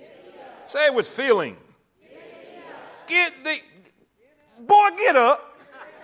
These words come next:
That's what it, that's what that means. That's what that means. Get up.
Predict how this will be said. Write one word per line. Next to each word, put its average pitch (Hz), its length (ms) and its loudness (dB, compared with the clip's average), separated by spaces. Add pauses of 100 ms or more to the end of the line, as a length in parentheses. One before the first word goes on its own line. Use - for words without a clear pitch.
(2000)
That's 277 180 -8
what 311 180 -4
it, - 80 -10
that's 294 200 -8
what 311 160 -6
that 311 160 -6
means. 320 520 -14 (1040)
That's 285 200 -8
what 302 180 -4
that 269 180 -8
means. 254 520 -14 (1500)
Get 349 160 -8
up. - 520 -2